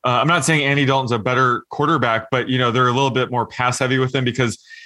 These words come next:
you know, he's not gonna opt to pull it and run and scramble. He's gonna throw it to Darnell Mooney. So it does give Mooney maybe one or two more chances a game with Dalton under center. Um, and as you'll talk about later on, he has an incentive to get to seventy-one yards.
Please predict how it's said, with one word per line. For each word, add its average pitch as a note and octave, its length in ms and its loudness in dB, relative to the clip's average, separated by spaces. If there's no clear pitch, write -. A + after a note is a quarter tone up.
you F#3 100 2
know, C3 140 4
he's D3 140 2
not D3+ 160 0
gonna C#3 240 0
opt C3+ 320 -2
to C#3 80 -2
pull C3+ 320 -2
it B2 100 -2
and A2+ 200 -2
run A#2 280 0
and G2+ 100 -10
scramble. G#2+ 680 -2
He's B2 160 -4
gonna A#2 220 -2
throw B2 380 -2
it G#2 100 -4
to A#2 100 -6
Darnell G#2+ 340 -2
Mooney. G#2+ 320 -4
So B2+ 200 0
it B2 240 0
does D3 260 2
give B2 160 -2
Mooney A#2+ 400 -4
maybe D#3 200 2
one C#3 220 0
or C3+ 80 0
two C3 280 -2
more B2 160 0
chances A#2 460 -6
a A2+ 120 -6
game A2+ 400 -4
with C#3 180 -2
Dalton C#3 260 0
under C#3 180 -2
center. C#3 380 -4
Um, C#3+ 300 2
and C#3 380 0
as C#3 320 0
you'll C#3 160 0
talk E3 280 0
about B2+ 260 0
later B2+ 300 0
on, C#3+ 140 0
he C#3 180 -2
has C#3 220 0
an C3+ 80 -2
incentive B2+ 640 -4
to C3 120 -2
get C3+ 200 -2
to B2+ 120 -2
seventy-one B2 680 0
yards. D#3 400 -2